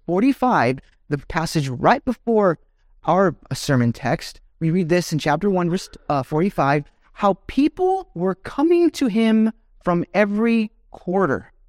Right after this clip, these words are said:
Now consider that phrase with me for a moment. People were coming from, to him from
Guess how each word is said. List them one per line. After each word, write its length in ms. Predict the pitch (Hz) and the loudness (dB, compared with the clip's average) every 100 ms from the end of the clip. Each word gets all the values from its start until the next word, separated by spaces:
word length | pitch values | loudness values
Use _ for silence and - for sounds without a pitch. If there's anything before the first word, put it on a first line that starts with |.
| _ _ _ _ - _ _ - - | _ _ _ _ -20 _ _ -16 -2
Now 140 | 190 | -2
consider 560 | - 190 - - 202 262 | 0 -4 -2 0 0 2
that 240 | 185 185 - | 0 0 -6
phrase 420 | - 175 180 175 143 | -4 0 2 0 -4
with 180 | 143 | -8
me 160 | 131 123 | -8 -10
for 60 | - _ _ - | -12 _ _ -10
a 100 | 110 | -6
moment. 220 | 110 - - _ - _ _ | -6 -8 -20 _ -20 _ _
People 300 | - 170 196 | -4 0 0
were 140 | 160 151 | 0 0
coming 420 | - 170 175 170 | -2 0 2 0
from, 240 | 156 156 - | 0 -2 -2
to 140 | - | -4
him 260 | 139 147 139 | -2 0 -2
from 220 | 131 | -4